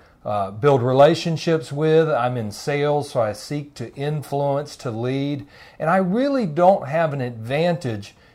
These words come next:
uh, in their world, in their mind. But the one place I'm supposed to have an advantage is right here in my mind,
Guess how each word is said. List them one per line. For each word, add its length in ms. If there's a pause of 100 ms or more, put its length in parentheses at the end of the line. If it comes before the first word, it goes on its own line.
(140)
uh, 220 (120)
in 300
their 240
world, 400
in 160
their 240
mind. 480 (340)
But 140
the 80
one 340
place 340
I'm 120
supposed 320
to 100
have 240
an 80
advantage 720
is 180
right 300
here 480
in 240
my 220
mind, 440